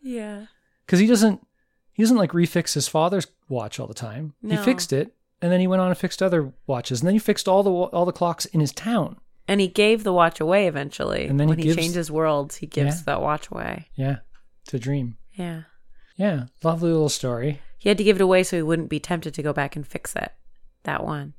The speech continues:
Speaker 2: I think Prez is somebody who really, in th-, this Prez anyway, really kind of gets it all the time.
Speaker 1: Yeah.
Speaker 2: And I think he understands what a big deal Dream is doing. Like, somebody just showed up, pulled you away from the devil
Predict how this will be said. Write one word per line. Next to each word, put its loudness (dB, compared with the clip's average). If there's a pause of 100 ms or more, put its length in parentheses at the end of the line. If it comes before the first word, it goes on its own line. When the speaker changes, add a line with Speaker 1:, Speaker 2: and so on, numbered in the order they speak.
(180)
Speaker 2:
I -4
think 4
Prez 4 (100)
is 2
somebody 2
who 2
really, 4
in 2
th-, 0
this 2
Prez 2
anyway, 0 (500)
really 2
kind 0
of -4
gets -2
it -2
all 4
the -2
time. 0 (180)
Speaker 1:
Yeah. -8
Speaker 2:
And 0
I 2
think 0
he -6
understands 0
what 0
a 2
big 0
deal 0
Dream -2
is -4
doing. -8
Like, -4 (220)
somebody 2
just 0
showed 2
up, -4 (960)
pulled 2
you 6
away 6
from -2
the 0
devil 0